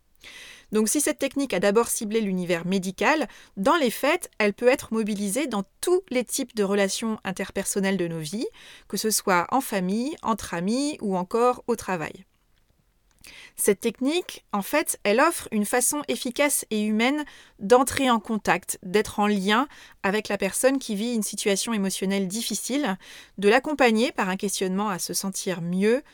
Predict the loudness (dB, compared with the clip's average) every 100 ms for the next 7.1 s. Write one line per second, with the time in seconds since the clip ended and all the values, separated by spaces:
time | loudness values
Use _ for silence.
0 | _ _ _ -2 0 2 2 2 4 4
1 | 4 0 -2 -6 -10 -10 _ _ _ _
2 | _ _ _ -20 -20 -6 0 4 4 2
3 | 0 4 4 4 2 4 4 4 4 6
4 | 6 6 4 2 0 -2 -2 0 2 4
5 | 4 2 2 2 2 0 -2 -4 -4 -2
6 | 0 0 -2 -4 -2 0 -2 0 0 0
7 | -6